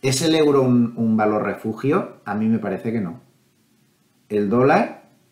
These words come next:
A mí me parece que no. Ahí tienen un valor refugio. Por ejemplo,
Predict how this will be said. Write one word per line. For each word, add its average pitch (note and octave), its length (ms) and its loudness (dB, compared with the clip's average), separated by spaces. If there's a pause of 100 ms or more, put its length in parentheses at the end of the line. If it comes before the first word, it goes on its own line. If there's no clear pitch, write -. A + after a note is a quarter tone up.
(460)
A A#2 80 2
mí B2 100 4
me B2 140 4
parece G#2+ 320 -2
que B2+ 80 0
no. E2+ 160 -6 (640)
Ahí A2+ 140 0
tienen C#3+ 260 0
un C#3+ 120 2
valor B2+ 220 2
refugio. F#2 440 -10
Por G#2 100 -6
ejemplo, G#2 420 -4